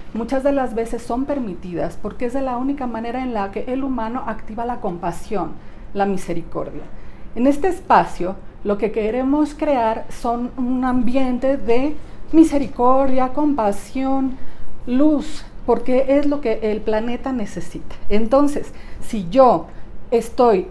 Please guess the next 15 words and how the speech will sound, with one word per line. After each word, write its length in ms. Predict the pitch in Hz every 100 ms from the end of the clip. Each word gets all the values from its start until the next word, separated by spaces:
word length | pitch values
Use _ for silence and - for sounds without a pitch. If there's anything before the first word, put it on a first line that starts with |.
| -
en 220 | 220 220
un 260 | 262 277 285
compromiso 840 | 285 285 285 247 240 277 277 233
personal 480 | 220 - 226 247 269
conmigo 640 | 285 269 226 180 165 170 - - -
de, 380 | 220 233 240 - -
eh, 360 | 220 202 190 175
crecimiento 840 | 214 202 226 208 226 285 311 -
personal, 760 | - 196 - 185 196 208 233 190
de 340 | 226 240 254 -
un 180 | 240 269
contacto 680 | 320 311 294 233 202 214 -
con 200 | 190 208
mi 120 | 220
alma, 460 | 269 277 202 170